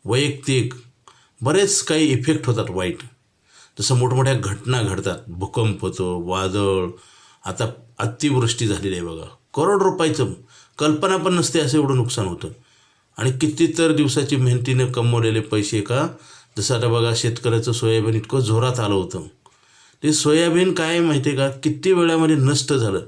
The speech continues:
नुसतं सोयाबीन गेलं नाही, जमीन खरडून गेली. माहिती पण नव्हतं बिलकुल. संकटाचं स्वरूप, संकटाची किती तीव्रता हे कुणालाही माहिती नसतं मित्रांनो. आणि माहिती नसल्यामुळं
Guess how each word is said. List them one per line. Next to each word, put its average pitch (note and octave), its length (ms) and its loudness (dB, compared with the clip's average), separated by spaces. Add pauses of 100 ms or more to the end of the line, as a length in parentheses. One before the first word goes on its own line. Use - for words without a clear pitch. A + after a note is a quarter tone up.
(120)
नुसतं A#2 220 -2
सोयाबीन D3 460 2
गेलं D3 220 2
नाही, D3 200 2 (420)
जमीन C3 360 4
खरडून A2 320 0
गेली. F2 280 -6 (1120)
माहिती D3+ 380 0
पण F3+ 180 2
नव्हतं D3+ 320 2
बिलकुल. C3+ 520 0 (640)
संकटाचं D3+ 680 2
स्वरूप, D#3 600 2
संकटाची C3+ 760 0 (500)
किती B2 200 -2 (140)
तीव्रता D3 380 2
हे C3+ 220 2
कुणालाही C3 440 2
माहिती B2 300 2
नसतं G2+ 280 -4
मित्रांनो. E2 340 -8 (920)
आणि C3 220 2
माहिती C3 640 2
नसल्यामुळं C3 880 2